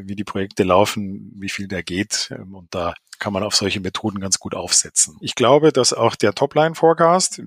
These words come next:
in Summe, also Sales Forecast, dass auch der sehr stark, sage ich mal, ambitioniert oder gegebenenfalls sogar überambitioniert ist. Auch den, an den wollen wir uns als nächstes wagen.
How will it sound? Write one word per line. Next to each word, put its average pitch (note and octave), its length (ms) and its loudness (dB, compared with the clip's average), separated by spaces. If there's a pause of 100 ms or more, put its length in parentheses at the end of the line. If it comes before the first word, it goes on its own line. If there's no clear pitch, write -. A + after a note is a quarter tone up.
in G#2+ 160 -10
Summe, D3+ 320 2
also G#2+ 160 -2
Sales B2 320 -4
Forecast, D#3 800 0
dass G#2+ 160 -2
auch G#2+ 160 -6
der A2+ 220 0
sehr B2 220 4
stark, - 640 2
sage A#2+ 240 -8
ich - 160 -8
mal, A#2 360 2 (200)
ambitioniert B2+ 920 2
oder A2+ 240 2
gegebenenfalls A#2 580 0
sogar G#2 180 -2
überambitioniert C#3+ 880 0
ist. - 240 2 (100)
Auch G#2+ 200 -2
den, C#3+ 340 2
an A#2 120 -4
den B2+ 180 2
wollen B2 140 4
wir - 20 4
uns A#2 120 2
als A2 140 2
nächstes C3 460 0
wagen. D3+ 440 2